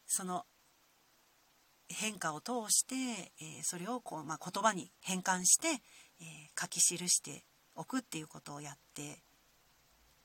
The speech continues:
いたり、あとはその出た音を十二ヶ月分並べて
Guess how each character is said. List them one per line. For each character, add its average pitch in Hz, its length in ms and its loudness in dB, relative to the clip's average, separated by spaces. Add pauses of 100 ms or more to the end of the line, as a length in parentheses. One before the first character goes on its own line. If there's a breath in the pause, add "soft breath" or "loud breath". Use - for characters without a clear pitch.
(120)
い 175 80 -8
た 175 160 2
り、 160 320 -4 (380 loud breath)
あ 233 100 -2
と 202 120 -8
は 202 360 0 (200)
そ - 140 -6
の 165 160 -8
出 214 140 -4
た 170 260 -2 (140)
音 175 260 -8
を 180 440 -2 (100)
十 202 160 -4
二 196 100 -12
ヶ 202 140 -6
月 196 340 -4
分 190 100 -10 (960)
並 208 360 2
べ - 20 -6
て 285 340 0